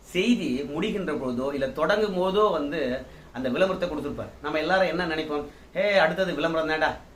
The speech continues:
செய்தி முடிஞ்சிச்சா" அப்படின்னு சொல்லிட்டு நம்ம சேனலை மாத்துறதுக்கு முன்பாகவே வந்து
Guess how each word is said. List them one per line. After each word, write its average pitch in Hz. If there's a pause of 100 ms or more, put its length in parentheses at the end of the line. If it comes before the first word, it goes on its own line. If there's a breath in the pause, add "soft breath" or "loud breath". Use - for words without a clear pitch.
(160)
செய்தி 185
முடிஞ்சிச்சா" 170
அப்படின்னு 170
சொல்லிட்டு 160
நம்ம 180
சேனலை 165
மாத்துறதுக்கு 208
முன்பாகவே 202
வந்து 156